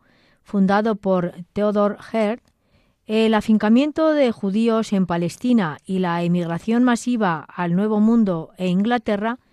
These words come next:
cambiarán la faz de la diáspora judía. A partir del penúltimo decenio del siglo diecinueve, se recrudece en Europa el antisemitismo, principalmente en Rusia, en, en,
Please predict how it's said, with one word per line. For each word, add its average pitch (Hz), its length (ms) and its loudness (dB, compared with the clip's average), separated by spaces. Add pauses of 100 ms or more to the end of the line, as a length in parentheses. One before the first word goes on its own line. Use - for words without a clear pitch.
(480)
cambiarán 202 520 2
la 220 100 2
faz 233 360 0 (120)
de 180 340 -2
la 170 160 -2
diáspora 170 560 -6
judía. 156 480 -10 (580)
A 208 140 -6
partir 226 440 2
del 233 260 2
penúltimo 233 720 2
decenio 226 540 2
del 170 180 -2
siglo 220 520 0
diecinueve, 196 640 -2 (480)
se 214 280 0
recrudece 208 720 -2
en 269 80 2
Europa 254 560 0
el 190 380 -2
antisemitismo, 190 1040 -2
principalmente 185 1160 -4
en 170 160 -4
Rusia, 180 600 -8
en, 160 240 -12
en, 151 340 -12